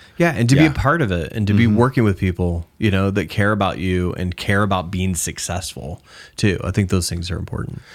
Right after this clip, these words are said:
Speaker 2: Well,
Speaker 1: Yeah.
Speaker 2: you know, I'm, I'm thinking about, um, somebody who, who hears this and they say, "Okay, Matt, I, I can see that in, in a large organization. I can see it, how that
Speaker 1: Mm-hmm.
Speaker 2: plays. Uh,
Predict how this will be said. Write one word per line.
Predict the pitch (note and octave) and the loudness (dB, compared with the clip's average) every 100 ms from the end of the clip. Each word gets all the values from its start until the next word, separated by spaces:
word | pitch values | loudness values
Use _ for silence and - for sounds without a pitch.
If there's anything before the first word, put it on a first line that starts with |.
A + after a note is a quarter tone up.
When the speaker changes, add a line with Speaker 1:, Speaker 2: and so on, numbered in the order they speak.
| - - | -20 -6
Speaker 2:
Well, | - A#2+ - | 0 0 2
Speaker 1:
Yeah. | F#2 F2 | 0 2
Speaker 2:
you | C#3+ | 2
know, | C3+ | 2
I'm, | A#2+ B2+ B2 | 2 -2 -2
I'm | A#2+ | -2
thinking | E3+ D#3 | 0 2
about, | C3 A2+ G#2+ - A2+ - - | 2 0 0 -2 -10 -20 -6
um, | G2+ F#2 E2 E2 E2 _ - A#2+ | -2 -2 -4 -8 -12 _ -8 -6
somebody | - - A#2 G#2+ | -4 -2 0 0
who, | G2+ G#2+ G2 | 0 -4 -2
who | A2 | -2
hears | F2 F#2 E2+ | 0 0 0
this | F#2 D#2+ D#2+ - | -2 -4 -4 -6
and | F2+ | -6
they | E2 | -4
say, | - F2 D#2 D#2 _ - - - - | -2 -2 -2 -6 _ -20 -20 -18 -10
"Okay, | F#2+ G2+ E2+ E2 _ _ _ _ - | -2 0 0 -4 _ _ _ _ -6
Matt, | G2+ G2 G2 - _ _ | -2 0 -2 -8 _ _
I, | - - _ _ _ _ _ _ _ _ _ - | -12 -12 _ _ _ _ _ _ _ _ _ -6
I | G#2 | -6
can | G#2+ E2+ | -4 -4
see | - - F#2 | -4 -4 -4
that | D2+ B1+ B1+ - | -2 -4 -4 -2
in, | G2+ F2+ - | -2 -2 -4
in | A2 | -2
a | F2 | -2
large | D#2 F2+ A2 A#2 A#2+ | 0 0 2 2 0
organization. | C3 A2+ A2+ G#2 F#2+ G2 - F#2+ F2+ - | 0 0 2 0 0 0 -2 -4 -6 -6
I | |
can | F2 E2 | -8 -8
see | - G#2+ | -4 -2
it, | G2 - G#2 | -2 -2 0
how | F#2+ | 2
that | F#2+ F#2+ | 2 2
Speaker 1:
Mm-hmm. | G#2+ | -2
Speaker 2:
plays. | - G2+ G2 F2+ - - - | -4 -2 -2 -4 -8 -14 -10
Uh, | F#2 E2 | -8 -6